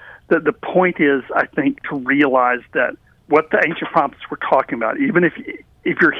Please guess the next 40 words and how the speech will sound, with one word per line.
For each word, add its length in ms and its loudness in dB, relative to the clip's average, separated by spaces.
humanist, 480 2
you 100 0
have 100 -2
the 160 -8
same 200 0
values, 500 -2
right? 160 4
You 80 -4
don't, 220 2
you 80 0
don't 100 2
have 240 0
to 80 -8
believe 460 -4
in, 340 4
in, 280 2
you 120 2
know, 80 4
the, 340 0
a 80 0
concrete 580 0
de-, 280 0
deity 440 -2
to 60 -2
realize 560 4
that, 240 0
you 80 2
know, 60 2
our 160 2
lives 380 0
make 160 -6
a 80 -18
huge 400 0
difference 460 0
to 80 6
other 140 0
people, 440 -8
and 100 4
that, 200 0
that 140 2